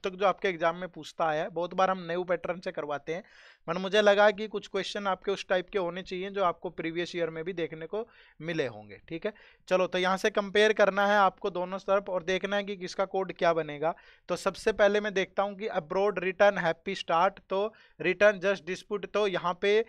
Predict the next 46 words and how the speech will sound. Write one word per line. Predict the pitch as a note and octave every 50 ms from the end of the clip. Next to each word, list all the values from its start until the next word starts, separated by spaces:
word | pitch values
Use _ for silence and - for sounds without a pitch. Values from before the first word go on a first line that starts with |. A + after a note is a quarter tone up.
| - - _ _ -
आपका | F3 F3 - G#3 G3+
देखो | F#3+ G3 F#3+ G3+ F#3+
रिटर्न | E3 F3+ F#3 F3 G#3 G#3+ G#3 G3+
यहाँ | G3 F3+ F3+ F#3 F#3
भी | F#3 G#3 G#3
है, | G#3+ A3 G3+
यहाँ | E3 D#3+ D3+ D3+ C#3+ C3
भी | C3+ C3+
है, | C3+ B2+
तो | - E3+
रिटर्न | E3 D#3 F#3 F3 - G3+ G#3 G3+ G#3
की | F#3+ G#3
कोडिंग | G3 - G3 F#3+ F3+ G3 G3+ F#3
किसके | F#3+ G3 - - - G3+
साथ | F3 G3 F#3+ F#3 F#3
हो | F3
जाएगी | E3 F3+ F3 F3 E3 E3+ F3+
भाई? | E3 E3+ F#3+ - _ _ _ _ _ _ _ _ _ _
रिटर्न | D3 D#3+ F3 - G#3 G3 G3+ G#3
की | G3 G#3
कोडिंग | F#3+ G3+ G3+ F#3+ G#3 G3+ G3
यहाँ | F#3+ F#3 F#3+
पे | F#3+ G3+
देखो | F#3 G3+ F#3+ - G3+
क्या | F#3+ - G3 G3
कॉमन | F#3+ G3 F#3+ F#3 G3 F#3+ F#3+
है, | G3+ A3 - _ _ _ - _ _ _ -
तो | E3
यहाँ | E3 E3 E3 F3+ F3+ -
पे | G#3+
आपका | G#3+ G3+ G3+ - G#3
जो | G3+ G3+ G3
कॉमन | - F#3+ F#3 F3 F3+ F#3 G3
है | G3+
वो | G3+ G#3
एचबी | F#3 E3 D#3+ - D#3+ D#3 F3+
कॉमन | F3 - D#3 C3 A#2 A#2 A2 A2
है, | A2
तो | - - D#3+
रिटर्न | D3+ E3+ F3 E3+ G3+ G3 G3+ G3
को | G#3 G#3
कोड | G3+ F#3 F#3 F#3 F3 F3
किया | - G#3 G3 F#3+
गया | F#3 F#3+ F#3
होगा | F3+ F#3 F3 F#3 F3+
किससे? | F3+ - E3+ - - - F#3 G#3